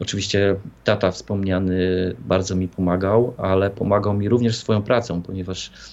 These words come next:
moi rodzice są nauczycielami, e, więc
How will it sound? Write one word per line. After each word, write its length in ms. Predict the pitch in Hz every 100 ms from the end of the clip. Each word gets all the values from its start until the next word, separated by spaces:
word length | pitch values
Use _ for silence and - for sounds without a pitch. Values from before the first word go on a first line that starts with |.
| -
moi 140 | 98
rodzice 260 | 101 98 98
są 220 | - 101
nauczycielami, 880 | 95 92 - - 92 95 92 113 139 - - - - - - -
e, 300 | 98 95 95
więc 560 | 92 98 98 - -